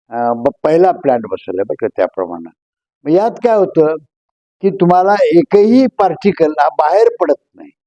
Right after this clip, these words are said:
त्यामुळे प्रदूषणाचा प्रश्न नाही. म्हणजे प्रदूषणमुक्त प्रक्रिया करणारा साखर उद्योग हा मो-, मोठा झाला पाहिजे, सर्वात मोठा होईल असं वाटतंय.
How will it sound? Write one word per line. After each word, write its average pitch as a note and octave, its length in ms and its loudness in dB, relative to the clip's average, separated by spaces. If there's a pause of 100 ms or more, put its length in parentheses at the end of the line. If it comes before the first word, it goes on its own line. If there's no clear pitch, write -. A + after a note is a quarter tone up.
(1300)
त्यामुळे F3+ 240 0
प्रदूषणाचा G3+ 520 2
प्रश्न - 340 -2
नाही. - 180 -8 (300)
म्हणजे E3 180 -6
प्रदूषणमुक्त A3 760 0
प्रक्रिया F#3+ 460 2
करणारा E3+ 460 0
साखर D3+ 360 -2
उद्योग C3 380 0
हा C3 140 2 (420)
मो-, D#3 260 -2 (100)
मोठा F#3 400 0
झाला A#2 200 0
पाहिजे, G2 360 -8 (400)
सर्वात C#3+ 280 0
मोठा A2+ 200 -2
होईल G2+ 180 -4
असं F#2 200 -6
वाटतंय. E2+ 280 -16